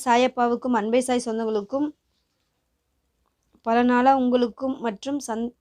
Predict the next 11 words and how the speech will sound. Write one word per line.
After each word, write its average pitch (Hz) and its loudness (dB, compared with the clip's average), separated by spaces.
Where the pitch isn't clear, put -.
சாய் 247 0
சந்தோஷ், 247 0
சாய் 240 0
விஷ்ணு 240 -4
தம்பிக்கும் 233 -4
இரவு 233 2
வணக்கங்கள், 233 -4
காலை 233 4
வணக்கங்கள்." 202 -4
இந்திரா 247 4
தேவின்னு 262 4